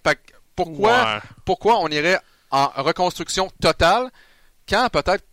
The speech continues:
Speaker 1: qu'on devrait garder quelques joueurs, comme Jrue Holiday, d'ailleurs, qui, euh, gagne vingt-six millions de dollars, qui, qui, qui gagnera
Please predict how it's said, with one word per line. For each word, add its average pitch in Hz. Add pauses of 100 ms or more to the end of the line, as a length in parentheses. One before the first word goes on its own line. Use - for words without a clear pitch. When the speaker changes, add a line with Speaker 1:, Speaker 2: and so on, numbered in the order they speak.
Speaker 1:
qu'on 131
devrait 135
garder 160
quelques 196
joueurs, 156 (320)
comme 165
Jrue 165
Holiday, 156 (140)
d'ailleurs, 135
qui, 123
euh, 110
gagne 127
vingt-six 143
millions 127
de 127
dollars, 131
qui, 127
qui, 123
qui 135
gagnera 165